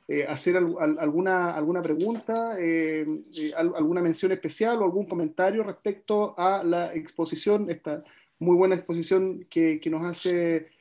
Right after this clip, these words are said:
eh, y, y, y motivación también que nos hace Ignacio. Damos espacio entonces, pueden levantar la mano. Eh, bueno, acá vamos leyendo, eh, la,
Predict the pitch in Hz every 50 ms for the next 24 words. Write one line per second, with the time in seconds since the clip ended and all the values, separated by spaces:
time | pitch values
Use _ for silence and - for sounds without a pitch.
0 | _ _ _ _ - 147 - 156 180 170 160 165 165 180 175 165 190 175 160 160
1 | 165 156 160 160 156 151 - 202 185 185 180 170 170 180 175 180 180 170 156 160
2 | 175 165 - 175 165 160 156 156 143 135 135 - _ _ _ _ _ _ _ _
3 | _ _ - - 175 160 180 208 180 - - - 131 - _ _ _ _ _ _
4 | _ _ _ _ 165 156 185 190 202 196 190 185 - 208 208 208 226 208 208 220
5 | 220 214 - 247 254 262 - - - 208 196 190 190 185 185 185 196 180 175 180
6 | 196 226 269 277 302 320 320 320 - - - - _ _ _ 180 175 175 170 170
7 | 165 165 165 165 165 165 - _ _ _ _ _ _ _ _ _ _ _ _ _
8 | _ _ _ _ _ _ _ _ _ _ _ _ _ _ _ _ _ _ _ _
9 | _ _ _ _ _ _ _ _ _ _ _ - - - - - 165 165 165 160
10 | 156 156 160 165 165 160 160 170 170 170 170 170 165 165 156 143 143 - _ _
11 | _ - 151 143 143 139 139 139 139 131 131 127 127 123 - _ _ _ _ _
12 | _ _ _ _ _ _ _ _ _ _ - - _ _ _ _ 165 151 147 143
13 | 170